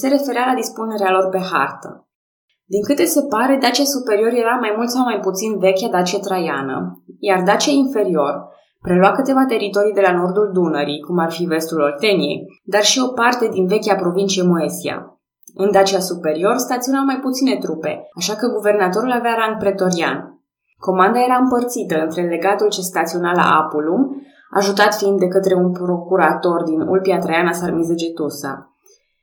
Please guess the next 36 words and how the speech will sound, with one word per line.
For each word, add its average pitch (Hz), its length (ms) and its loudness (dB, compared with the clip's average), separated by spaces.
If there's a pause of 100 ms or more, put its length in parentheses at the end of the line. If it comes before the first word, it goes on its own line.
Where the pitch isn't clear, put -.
(240)
În 220 160 -4
Dacia 196 240 4
Inferior, 185 720 2
structura 302 520 2
era 285 120 4
mai 247 200 2
simplă, 151 800 -4
un 220 80 -4
singur 196 380 2
guvernator 170 680 2
desfășurându-și 240 680 -2
treaba 208 320 2
din 190 140 2
Drobeta. - 760 -2 (360)
E 190 180 4
important 196 380 2
de 202 60 6
amintit 180 580 2
că 214 120 0
noua 208 300 4
graniță 196 440 0
a 170 100 -2
Daciei 175 340 0
Inferior, 160 720 0
de 180 120 2
pe 214 120 0
Olt, 170 380 2 (160)
a 185 100 -4
fost 196 400 -2
foarte 247 340 0
bine 226 280 -2
întărită 196 480 0
și 220 160 -4
fortificată 196 840 -2
de 151 120 -4
romani. 151 520 -8